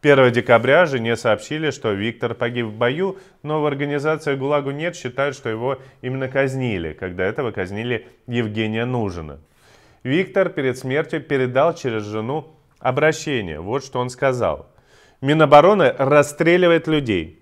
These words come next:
Не посылайте туда людей, хватит. Они хотят всех убить".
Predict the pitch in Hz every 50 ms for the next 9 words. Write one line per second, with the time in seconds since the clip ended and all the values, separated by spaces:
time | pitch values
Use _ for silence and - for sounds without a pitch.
0 | _ _ 131 139 147 143 - 143 131 - 139 127 123 139 165 175 170 139 117 -
1 | 107 101 104 101 98 98 95 92 104 120 147 143 - - 113 107 110 107 104 101
2 | - 135 135 131 - - _ _ _ - 113 107 117 113 - 120 104 - 131 151
3 | 165 160 - - 147 143 - - _ - 147 135 127 120 107 92 - - -